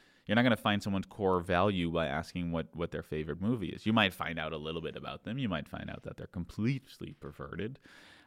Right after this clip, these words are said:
Um, <laughs> for, for, like, if their favorite movie is High School Musical, you'll probably know that they're, you know, that they're a specific type of person, and that's great. But you're not gonna get to know the core of them,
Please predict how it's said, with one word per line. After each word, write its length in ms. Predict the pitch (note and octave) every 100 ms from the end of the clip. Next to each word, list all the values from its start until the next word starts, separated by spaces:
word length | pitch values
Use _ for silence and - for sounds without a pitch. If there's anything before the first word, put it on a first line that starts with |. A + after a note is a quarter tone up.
| -
Um, 540 | F#2 F2 F2 E2+ E2+ - _ _ _ _ _ _ - - -
<laughs> 0 |
for, 400 | - - - B2+ -
for, 200 | - -
like, 220 | G2 F2
if 140 | -
their 220 | - F#2+ F#2+ G#2
favorite 300 | G#2+ G2+ F#2+
movie 280 | F#2 F#2+ F2
is 80 | D#2
High 120 | E2+
School 220 | E2+ E2
Musical, 400 | E2 A2+ A#2 F#2+
you'll 100 | A#2+
probably 640 | D3 - - G#3+ F3+ A#2+ F#2+
know 220 | E2+ D#2+
that 180 | D2+ -
they're, 240 | D2+ - -
you 80 |
know, 220 | F2 D#2+ C3 -
that 120 | G2+
they're 140 | G2
a 40 | F#2
specific 680 | - G#2+ - F#2+ - D#2
type 240 | - - -
of 140 | -
person, 400 | - - - -
and 120 | -
that's 160 | D#3+ -
great. 340 | - E2+ G#2+ - - - - - _ _ _ _ _
But 140 | - A#2+
you're 80 | C3
not 160 | C3+
gonna 120 | C3
get 180 | G#2+ A2
to 80 | -
know 280 | C#2+ F#2 F2
the 120 | D#2+
core 260 | - D#2+ C2+
of 80 |
them, 200 | G#1+ G#1